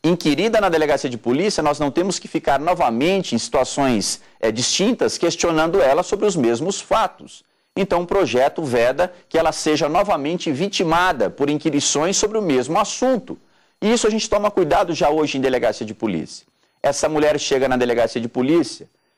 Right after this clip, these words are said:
nós temos um atendimento, eh, inicial no balcão ali, quando o nosso agente já visualiza uma situação, a aparência de, de, de violência doméstica, aciona o delegado de polícia, e o delegado já leva essa mulher ali pra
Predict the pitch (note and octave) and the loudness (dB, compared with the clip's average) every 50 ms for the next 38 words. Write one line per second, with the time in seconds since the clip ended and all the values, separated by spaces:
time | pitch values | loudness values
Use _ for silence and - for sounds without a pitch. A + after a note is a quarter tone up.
0 | _ _ _ B2 C3 B2 - - C#3+ C3+ A#2 C#3 C3+ B2 - C#3 C3 A#2+ A#2+ A#2+ | _ _ _ -2 -2 -2 -2 -4 -4 -2 0 0 0 0 0 -2 0 0 2 2
1 | A#2 A#2 A#2 A2+ A2 G#2 - G2 F2+ E2 E2+ _ _ _ - G2 G2 G2 F#2+ F#2+ | 2 2 2 0 -2 -2 -4 -6 -6 -6 -6 _ _ _ 2 4 4 6 6 6
2 | F#2 F#2 F2+ E2+ D#2+ - _ _ _ - C#3 C3+ C#3 C#3 C3+ - - C#3+ D#3 G#3+ | 4 4 4 2 0 -4 _ _ _ -2 0 0 0 0 0 2 2 2 2 2
3 | B3 A#3 F#3+ B2 A#2 A2+ G#2 G2+ - - A2+ G#2+ A2 A2+ A2 A2 G2+ C3 E3+ - | 0 -2 -2 0 2 2 2 0 -2 -2 -2 0 0 0 0 2 2 0 0 -2
4 | - - _ _ _ _ _ _ _ _ _ _ _ D#3+ D#3+ E3+ E3+ C#3+ C#3+ C#3+ | -6 -20 _ _ _ _ _ _ _ _ _ _ _ 0 0 0 0 -2 -2 0
5 | C3+ C3+ C3+ C3+ - - C#3+ B2 A2+ G#2 B2 A#2+ A#2 A2 - - F#2+ E2+ D#2+ _ | 2 2 0 0 0 0 0 0 0 0 0 0 0 0 -2 -4 -6 -6 -8 _
6 | _ _ _ _ _ _ - C3 B2 B2 B2 - - - G2 C3+ D3 B2+ C#3 C#3 | _ _ _ _ _ _ -2 0 0 0 0 -2 -8 -4 0 0 0 2 2 0
7 | B2 B2+ C#3+ C3 A#2 C3 A#2+ A#2 - - - C3+ A#2 G#2+ - - - B2 G#2+ G2+ | 0 0 -2 -2 0 -2 -2 -2 -4 -6 -2 -2 -2 -2 -2 -4 -2 0 0 0
8 | G#2+ G#2+ - A2 G#2+ G#2 B2+ C3+ C3 B2+ - A2 F#2+ F#2 E2+ - - _ _ - | 0 0 0 0 0 0 0 0 0 0 -2 -2 -2 -4 -6 -12 -16 _ _ -12
9 | F2+ F#2 G2 F#2+ F2+ F2 E2+ F2 F2+ F#2+ G#2 A2+ A#2 A2+ A2 C#3 C3+ D#3+ D#3+ C#3 | -6 -4 -2 -2 0 0 -2 -2 -2 0 0 0 0 0 0 0 -2 0 2 2
10 | C3+ - - - B2 A#2 - - C3 B2 B2 A2+ A2+ A2+ A#2 A2+ A2+ A2+ A#2 - | 2 0 2 0 -2 -2 0 0 0 0 0 0 2 2 2 2 0 -2 -2 -2
11 | E3+ C#3+ B2 C#3 D3+ - - - - _ _ _ _ - C#3+ C3+ C#3 C#3+ C3+ B2 | 0 0 0 0 -2 -4 -10 -14 -18 _ _ _ _ -2 0 2 2 2 2 2
12 | C#3+ D#3 E3 D#3 G3 G3 E3+ F#3+ G#3+ G#3+ F3+ D3 C3 - D3 C#3 C#3 C#3 B2+ A#2+ | 0 0 0 -2 0 2 4 4 2 4 2 0 -2 -2 -4 -2 -2 0 2 2
13 | A#2+ B2 C3+ D3 B2+ B2+ D#3 - - - _ _ _ _ C#3 C#3+ | 4 4 4 2 2 0 -2 -4 -8 -20 _ _ _ _ -4 -4